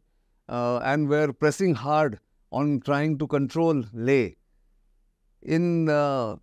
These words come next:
mid nineteen forty-eight, uh, they had gained control of the Zozila Pass. And India knew that, uh, before the winter really became severe and the snow blocked Zozila Pass, it needed to have the full control. The Indian Army knew,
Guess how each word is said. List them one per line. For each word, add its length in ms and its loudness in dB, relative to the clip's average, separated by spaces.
mid 440 2
nineteen 420 2
forty-eight, 540 0
uh, 300 0
they 140 -2
had 160 -2
gained 320 0
control 400 0
of 100 0
the 80 2
Zozila 480 2
Pass. 400 -6
And 320 0
India 360 4
knew 300 2
that, 200 0
uh, 100 -2
before 380 0
the 120 0
winter 500 0
really 380 0
became 380 0
severe 460 -2
and 160 0
the 80 0
snow 540 0
blocked 640 0
Zozila 420 0
Pass, 300 0
it 220 -4
needed 520 0
to 80 0
have 360 0
the 60 -4
full 240 0
control. 400 0
The 140 -2
Indian 240 0
Army 360 0
knew, 340 0